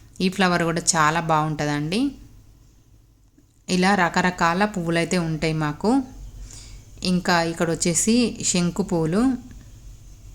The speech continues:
ఒక సిస్టర్ నాకు కామెంట్ పెట్టింది, "మీరు వైలెట్ కలర్ ఫ్లవర్స్ పెట్టిరక్క, అవి ఏం పూలు?" అని చెప్పి. ఇదే చెట్టు అండి, అందుకోసమే షూట్ చేసి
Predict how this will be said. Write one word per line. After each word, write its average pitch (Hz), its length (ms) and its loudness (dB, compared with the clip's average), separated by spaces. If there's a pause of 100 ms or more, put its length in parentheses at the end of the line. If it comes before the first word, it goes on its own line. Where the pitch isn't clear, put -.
(680)
ఒక 202 140 2
సిస్టర్ 196 480 4
నాకు 185 180 2
కామెంట్ 170 380 2
పెట్టింది, 165 420 0
"మీరు 180 200 4
వైలెట్ 165 420 2
కలర్ 160 260 0
ఫ్లవర్స్ 160 440 2
పెట్టిరక్క, 160 640 -2
అవి 175 400 2
ఏం 160 220 0
పూలు?" 160 280 0
అని 156 100 0
చెప్పి. 151 280 0
ఇదే 170 380 2
చెట్టు 151 200 -2
అండి, 156 220 0
అందుకోసమే 160 580 -2
షూట్ 160 300 -4
చేసి 160 240 0